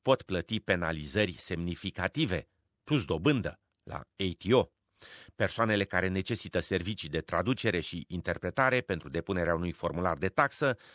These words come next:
pot suna la numărul de telefon unu trei unu patru cinci zero. Repet, unu trei unu patru cinci zero.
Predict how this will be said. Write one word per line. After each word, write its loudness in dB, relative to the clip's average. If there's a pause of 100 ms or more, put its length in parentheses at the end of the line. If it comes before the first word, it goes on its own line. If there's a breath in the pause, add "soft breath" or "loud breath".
(220 loud breath)
pot 4
suna 2
la 2
numărul 0
de 0
telefon 2 (160)
unu 0
trei 0 (420)
unu -2
patru 0 (260)
cinci -4
zero. 4 (300 loud breath)
Repet, 0 (320)
unu 0
trei 0 (280)
unu -2
patru 2 (220)
cinci -4 (180)
zero. 4